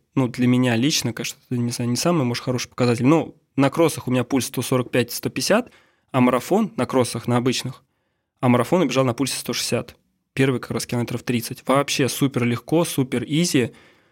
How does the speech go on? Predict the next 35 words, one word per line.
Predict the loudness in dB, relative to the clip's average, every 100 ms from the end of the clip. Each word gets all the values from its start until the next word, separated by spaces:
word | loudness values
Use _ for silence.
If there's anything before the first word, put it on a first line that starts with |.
| _
И | 0
это | 0 0
тот | -6 -2
самый | 2 2
марафон, | 2 0 0 0
который | 0 -2 0 0
вот | 0 -4 -16 _
те | 0 2
разы, | 2 0
когда | 0 2 2
у |
меня | 4 2 0
получилось | -2 -4 -2 -2
показать | -2 -4 0 0 0 -12 _ _ _ _
тот | 2 2
результат, | 0 -4 -2 2 0 0 _ _ _ -4
на | -2
который | 0 2 2
я | 0
планировал | 0 2 4 2 0
и |
который | -4 -2 0 2 0 -4 _ _ _
я | -2 0
хотел | 0 0 2 2 -4 _ _ _ _ _
показать. | -4 -2 -2 -6 -14 _ _ _ _ _
Так | 0 0 0
что, | 0 2 4 4 2 2 2
да, | 2 2
первые | 0 0 2 0 0
вот | -2 -4 -4
эти | -6
километры | 0 2 2 0 -2
должны | 0 0
быть | 0 2
лёгкими. | 2 2 0 2 0